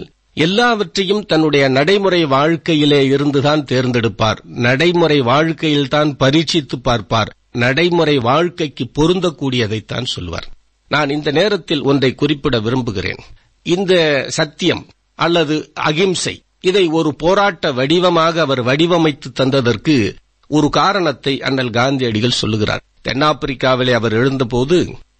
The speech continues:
அப்பொழுது அங்கே இருந்த ஆங்கிலேய அரசாங்கம் இந்தியர்களுக்கு எதிரான பல்வேறு கொடுமையான சட்டதிட்டங்களை உருவாக்கி வைத்திருந்தது. அதிலே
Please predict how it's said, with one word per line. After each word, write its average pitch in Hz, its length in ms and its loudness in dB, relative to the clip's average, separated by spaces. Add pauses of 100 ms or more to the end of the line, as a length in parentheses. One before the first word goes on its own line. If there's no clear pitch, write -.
(160)
அப்பொழுது 151 420 2 (240)
அங்கே 175 380 2
இருந்த 180 340 0 (140)
ஆங்கிலேய 156 580 2
அரசாங்கம் 131 640 -2 (440)
இந்தியர்களுக்கு 175 840 0
எதிரான 160 440 2
பல்வேறு 156 500 0 (180)
கொடுமையான 160 640 2
சட்டதிட்டங்களை 127 720 -2
உருவாக்கி 131 500 0
வைத்திருந்தது. 107 600 -2 (280)
அதிலே 127 320 2